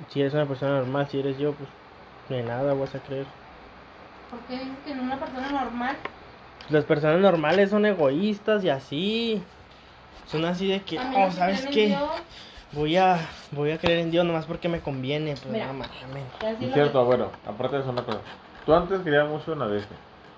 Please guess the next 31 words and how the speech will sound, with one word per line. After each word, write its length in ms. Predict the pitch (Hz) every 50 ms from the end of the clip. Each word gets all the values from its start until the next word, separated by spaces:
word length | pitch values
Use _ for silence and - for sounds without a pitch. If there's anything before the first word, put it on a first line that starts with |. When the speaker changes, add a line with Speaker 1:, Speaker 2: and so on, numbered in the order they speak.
| - - - - -
Speaker 3:
y 60 | 107
luego 200 | 104 120 127 127
dejaste 420 | 120 110 - 110 110 110 - 123
de 100 | 120 110
creer 180 | - 95 92 95
en 60 | 95
la 80 | 95 95
Virgen. 200 | 98 95 - - - - -
Speaker 2:
Porque 260 | 262 254 254 262 254
se 60 | 254 254
estudia, 400 | 233 - - 269 269 277 - - -
Speaker 3:
Espérate, 120 | 277 269 -
espérate, 340 | - - 233 233 226 220 214
Speaker 2:
se 40 | 104
Speaker 3:
espérate, 260 | 101 104 113 110 113
Speaker 2:
lee, 220 | - 240 - 254
Speaker 3:
sí, 60 | -
espérate. 280 | 107 107 - 113 104 - - - - - - - - - -
Y 60 | 113
luego 180 | 113 135 147 151
Speaker 2:
se 40 | 147
Speaker 3:
después, 220 | 147 135 143 156 160 170 180 185 185
Speaker 2:
capacita. 140 | 190 190
Speaker 3:
este, 800 | 180 - - - 147 135 127 123 120 117 107 101 90 76 - - 78
bueno, 180 | 113 117 113 107
te 120 | 101 104
traje 240 | - 113 110 110 113
la 200 | 120 120 113 104
Virgen, 360 | 98 107 107 107 120 117 113
no 80 | 104 98
sé 60 | 95